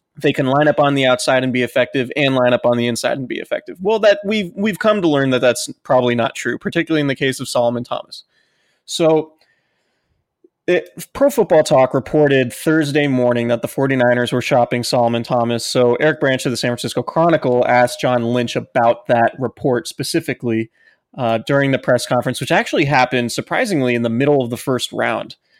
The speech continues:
Um, usually how the draft goes, uh, the, the forty-niners would make their pick, and then they would keep working and then have their press conference sort of after the first round ended. Today,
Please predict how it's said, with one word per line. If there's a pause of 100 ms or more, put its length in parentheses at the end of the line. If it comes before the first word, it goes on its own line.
(160)
Um,
usually
how
the
draft
goes, (100)
uh, (200)
the,
the (240)
forty-niners
would
make
their
pick,
and
then
they
would
keep
working (460)
and
then
have
their
press
conference
sort
of
after (920)
the
first
round
ended.
Today,